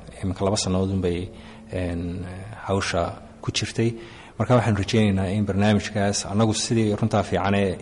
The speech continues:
intii aanu filaynay in ka badan ayaa, ayaa ka soo baxday. Waanu sii wadaynaa.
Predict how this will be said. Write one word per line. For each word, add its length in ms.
intii 240
aanu 120
filaynay 380
in 120
ka 140
badan 320
ayaa, 260
ayaa 180
ka 100
soo 220
baxday. 380
Waanu 260
sii 220
wadaynaa. 500